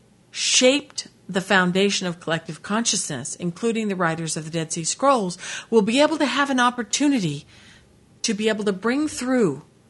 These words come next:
the pristine teachings, the real teachings, free of the suppression profiles that have previously been aligned with them. The on-site members of the World Team in Israel and Jordan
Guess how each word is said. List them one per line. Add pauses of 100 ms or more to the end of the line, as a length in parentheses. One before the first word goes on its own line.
(1160)
the
pristine
teachings, (520)
the
real
teachings,
free
of (260)
the
suppression
profiles
that
have
previously
been (300)
aligned
with
them. (1600)
The
on-site
members
of
the
World
Team
in
Israel
and
Jordan